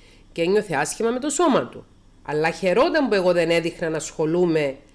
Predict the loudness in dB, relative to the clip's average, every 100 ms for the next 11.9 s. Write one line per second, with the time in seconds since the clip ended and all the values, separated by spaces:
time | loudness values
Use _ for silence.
0 | -20 _ _ _ _ _ -20 _ -20 -8
1 | -2 0 0 -2 0 2 2 2 0 0
2 | 2 2 0 -2 -4 -4 -4 -6 -10 -20
3 | -20 _ _ -20 -20 -20 -20 _ _ _
4 | _ _ _ _ -20 _ -20 -6 0 2
5 | 0 0 -2 0 0 4 6 6 4 4
6 | 6 8 8 6 0 -8 -10 -20 -20 -20
7 | _ -20 -20 -20 -20 -20 -20 -20 -16 -2
8 | 2 4 2 2 0 2 2 2 0 2
9 | 2 0 0 0 2 2 0 -4 -4 -4
10 | -2 -2 -4 -6 -2 -2 2 2 2 0
11 | -6 -8 -8 -10 -10 -10 -12 -16 -18